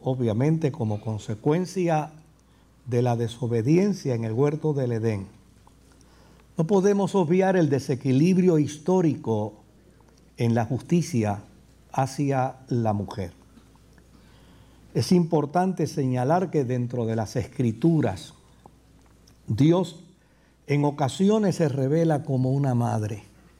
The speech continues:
Y aún el mismo Jesús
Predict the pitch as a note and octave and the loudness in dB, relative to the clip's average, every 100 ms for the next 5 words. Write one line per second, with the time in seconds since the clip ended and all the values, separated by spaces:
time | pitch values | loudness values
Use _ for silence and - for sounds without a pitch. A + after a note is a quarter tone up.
0 | - _ _ - - - - - - - | -20 _ _ -20 -20 -20 -20 -20 -20 -20
1 | - A#2+ A#2 C3 E3+ E3 C3 E3 E3 C#3 | -4 2 4 4 2 0 0 0 0 0
2 | B2 B2+ F3+ F3+ - - | -2 -2 0 0 -2 -20